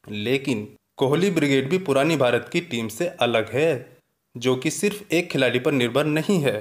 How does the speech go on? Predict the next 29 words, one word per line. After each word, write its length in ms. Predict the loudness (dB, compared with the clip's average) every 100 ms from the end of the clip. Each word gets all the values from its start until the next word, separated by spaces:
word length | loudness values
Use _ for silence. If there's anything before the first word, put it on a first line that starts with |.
| -8 _ _ _ _ _ 0
अगर 220 | 2 2
इस 140 | 2
टूर्नामेंट 420 | 2 2 4 2 0
की 80 | 0
बात 240 | 0 0
की 100 | -4
जाए 260 | 2 0 0 -10 _ _
तो 80 | -2
भारत, 340 | 2 2 4 2
पाकिस्तान, 500 | 0 0 0 0 0
श्रीलंका, 540 | 0 2 2 2 0
बांग्लादेश 580 | 2 2 4 2 2 2
और 100 | 0
अफगानिस्तान 640 | 0 0 2 2 0 -2 0
का 100 | -2
टूर्नामेंट 500 | 0 0 2 2 0
में 160 | -4
खेलना 320 | -2 -2 0 0
लगभग 360 | 0 0 -2 0
तय 160 | 0 0
है, 180 | -6 -8 _ _ _ _
लेकिन 540 | -2 0 2 0 -2 -6 _ _ _
बाकी 360 | -2 0 0 -2
के 140 | -2 0
एक 180 | -2 -2
स्थान 280 | -2 0 0
के 140 | 0 0
लिए 180 | 2
यूएई, 580 | 0 0 0 2 0 -4